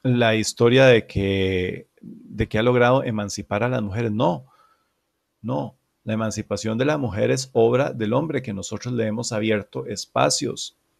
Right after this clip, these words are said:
Incluso muchas veces hemos cedido, en especial cuando vemos políticos que son manjinas, que empiezan a hacer leyes ellos mismos en contra de los propios hombres, como buenos perros falderos adoctrinados,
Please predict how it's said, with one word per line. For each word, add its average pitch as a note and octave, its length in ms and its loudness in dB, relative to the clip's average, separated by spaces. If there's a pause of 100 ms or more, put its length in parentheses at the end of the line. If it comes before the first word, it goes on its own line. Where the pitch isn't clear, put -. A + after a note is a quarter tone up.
(1160)
Incluso C3 360 2
muchas D3 360 4
veces C3 380 4
hemos B2 480 0
cedido, A#2+ 840 4
en A2 180 0
especial G#2+ 520 -2
cuando C3 300 0
vemos A2+ 340 0
políticos G#2+ 580 -2
que G#2 120 -8
son G#2+ 200 -4
manjinas, A#2+ 680 0
que A#2+ 100 -6
empiezan G#2 400 -4
a A2+ 60 -2
hacer A#2+ 200 -2
leyes A#2+ 520 4
ellos A#2 220 0
mismos B2 360 0
en G#2+ 100 -4
contra A2 380 -2
de B2 80 2
los F#2+ 160 -6
propios B2+ 400 -2
hombres, A#2 500 0 (680)
como B2+ 260 4
buenos C3 320 6
perros C#3 640 2
falderos A2+ 840 0
adoctrinados, G#2+ 1200 -2